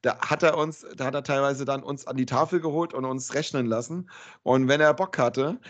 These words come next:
das hast du genau gesehen, dann hat er drei Mädels nacheinander an die Ta-, an die Tafel geholt und es wurde, die Jeans wurden immer enger. Und wenn die dritte fertig war, hat er gesagt, „Jetzt holt mal alle eure Hausaufgaben rauf-,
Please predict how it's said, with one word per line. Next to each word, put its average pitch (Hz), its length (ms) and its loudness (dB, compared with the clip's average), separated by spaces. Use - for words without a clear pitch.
das 143 160 -4
hast 190 160 -4
du 196 60 -4
genau 202 260 2
gesehen, 160 380 2
dann 131 140 0
hat 147 100 2
er 147 100 4
drei 170 300 4
Mädels 170 380 0
nacheinander 151 680 0
an 123 100 0
die 123 120 0
Ta-, 131 220 -2
an 123 140 -4
die 120 140 -2
Tafel 120 360 0
geholt 127 460 2
und 135 220 2
es 131 120 -4
wurde, 151 360 8
die 135 180 -6
Jeans 170 340 -8
wurden 156 220 6
immer 165 240 2
enger. 151 440 -2
Und 123 120 -2
wenn 143 120 2
die 143 100 0
dritte 185 280 -2
fertig 170 360 2
war, 143 100 6
hat 143 60 2
er 143 80 4
gesagt, 143 340 0
„Jetzt - 140 -18
holt 143 160 4
mal 151 100 4
alle 175 180 6
eure 170 220 6
Hausaufgaben 185 600 0
rauf-, 190 380 2